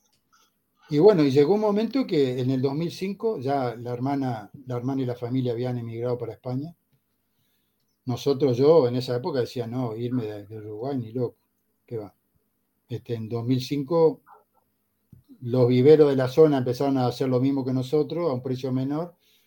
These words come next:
y otra vez dice mi mujer, "Mirá, me voy, me voy para España, ¿qué te parece?". Le digo, "Vamos, andá, andate vos, visitá a tu familia", porque estaba bastante, a-, llevaba un año sin verlo, y era, ella es muy,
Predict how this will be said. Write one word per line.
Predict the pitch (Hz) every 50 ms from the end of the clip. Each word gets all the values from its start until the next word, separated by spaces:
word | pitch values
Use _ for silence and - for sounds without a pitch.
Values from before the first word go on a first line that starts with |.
| _ _ _ _ _
y | - 156 135 127 120 113 107 107 104 104 101 98 101 117
otra | 131 127 123 120 113 110
vez | 113 123 135 135 120
dice | 113 110 - 123 110
mi | 110 110
mujer, | 110 110 - - 120 110
"Mirá, | 117 117 120 113 107
me | 117 117 117
voy, | 127 135 120 - - _ _ _
me | 120 117
voy | 123 127
para | 127 120 -
España, | - 120 107 104 107 113
¿qué | 120
te | 113 120 110
parece?". | 104 110 98 95 - - - _ 117
Le | 117
digo, | 113 110 120
"Vamos, | 135 127 113 _ _ _ _ _ _ _ _ _
andá, | - 113 120 135 165 165 - _ _ _ _ _ _ _ _ _ _ _ _ _ _ _ _
andate | - 113 110 123 127 131 147 151
vos, | 160 175 196 214 208 - - - - _ _ _ _ _ - - _ _ _ _ _ _ _ _ _ _ - - _ _ _ _ -
visitá | 123 120 - 123 117 - 139
a | 135
tu | 135 131
familia", | 127 143 139 139 156 170 185 208 180 131
porque | 117 117 107 113 110 104 101 120 - _ _ _ -
estaba | 117 104 - 135 127 123 120 113
bastante, | 110 107 101 - 127 120 110 95 117 113 104 98 95 - _ - - _ _ _ _ _ _ _ _ _ _
a-, | - 113 101 - 127 120
llevaba | 113 120 123 131 131
un | 127 123 131
año | 131 127 120 120
sin | - 123 113 120
verlo, | 135 139 139 143 143 170 175 160
y | 120 110 107 107 110 117
era, | 117 117 110 104 104 95 107
ella | 120 107 107 113
es | 104
muy, | 107 113 113 113 110 104 107